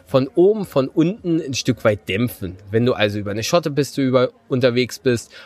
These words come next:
oder auch mal einen Bordstein, einen Huckel mitnimmst, dann kriegst du eben durch den Stahlrahmen auch eine gewisse Dämpfung.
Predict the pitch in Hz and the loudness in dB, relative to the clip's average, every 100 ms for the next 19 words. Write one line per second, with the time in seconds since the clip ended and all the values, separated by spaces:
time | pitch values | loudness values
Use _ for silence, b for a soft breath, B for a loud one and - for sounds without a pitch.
0 | B 127 131 123 101 107 110 107 107 107 | B 2 4 4 2 0 2 2 2 -2
1 | 110 _ _ - - 131 147 - 147 139 | -4 _ _ -14 -4 0 0 0 2 2
2 | 123 117 135 165 143 131 131 131 131 123 | 0 -2 -2 0 2 2 0 0 0 -4
3 | B B B 110 120 123 - 156 - - | B B B 0 0 -2 -2 -2 -2 -2
4 | 139 139 120 123 - 117 104 - 123 131 | 0 0 0 -2 0 -2 -2 -2 -2 0
5 | 139 120 120 120 101 120 120 120 131 127 | 0 0 0 0 -2 0 0 2 0 0
6 | 123 170 190 104 - | 2 2 0 -6 -8